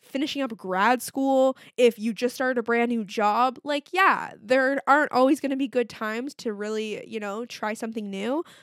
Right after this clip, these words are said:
But we also have moments so often throughout the year where things get mundane and we have this little whisper in our head, in our heart, in our body that says, like, "We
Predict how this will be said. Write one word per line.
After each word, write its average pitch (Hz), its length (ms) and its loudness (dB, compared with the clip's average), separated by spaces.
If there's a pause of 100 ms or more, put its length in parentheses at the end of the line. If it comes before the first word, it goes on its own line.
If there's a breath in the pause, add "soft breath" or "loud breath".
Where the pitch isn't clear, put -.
But 240 340 2
we 240 460 -2
also 226 440 -2
have 214 300 -4
moments 185 520 -8 (260)
so - 640 0
often 202 380 -2
throughout 196 260 -8
the 196 80 -10
year 165 320 -6 (140)
where 226 100 -4
things 254 280 -6
get 269 160 -6
mundane 214 580 -4 (440 loud breath)
and 226 300 0
we 214 100 -6
have 214 220 -2
this 226 180 -10
little 254 220 2
whisper 233 360 -2
in 240 80 -4
our 233 100 -4
head, 214 280 -4
in 214 140 -4
our 214 140 -4
heart, 208 360 -4
in 208 120 -8
our 208 140 -6
body 196 360 -4
that 196 220 -10
says, 196 260 -8
like, 196 260 -10 (300 soft breath)
"We 226 520 0